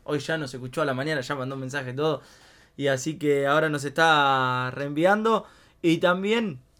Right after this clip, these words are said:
un saludo, eh, a un futbolista que este año va a defender la camiseta de los once, identificado con gorra de cuero, máximo goleador de la última década de gorra de cuero, Gonzalo Núñez, que además, de paso, lo nombramos, tiene un nuevo emprendimiento,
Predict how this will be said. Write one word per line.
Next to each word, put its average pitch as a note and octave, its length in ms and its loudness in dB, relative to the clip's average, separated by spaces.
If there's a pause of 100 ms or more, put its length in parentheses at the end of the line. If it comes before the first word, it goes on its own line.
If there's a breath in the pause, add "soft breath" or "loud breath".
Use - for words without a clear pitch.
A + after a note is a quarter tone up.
(120)
un F3+ 100 -10
saludo, E3+ 800 4
eh, B2+ 220 -2
a D3 100 4
un F#3+ 80 -2
futbolista F3+ 720 0 (260)
que C3+ 160 -4
este C3+ 160 -6
año D3+ 180 -2
va C#3+ 80 2
a - 20 2
defender C#3 340 -4
la C#3 100 -2
camiseta C3+ 360 -4
de C#3 60 0
los E3 140 -4
once, A#3 240 0
identificado C3 560 0
con C3 140 -6
gorra C#3 200 -2
de C#3+ 120 -2
cuero, G#3 180 4
máximo D#3+ 420 0
goleador C3+ 520 4 (340 soft breath)
de C#3 80 -6
la C#3 80 2
última D3 280 -2
década C#3+ 260 -2
de C#3 80 0
gorra C#3+ 220 -2
de C#3+ 100 -2
cuero, G3 340 2 (640 loud breath)
Gonzalo F3+ 460 4
Núñez, G3+ 480 0 (180)
que D3 340 2
además, E3+ 560 2
de A#2+ 120 -10
paso, C3 340 -6
lo A#2+ 80 -10
nombramos, B2+ 380 -4
tiene D#3+ 160 -4
un D#3+ 100 -6
nuevo E3 400 4
emprendimiento, D3+ 880 0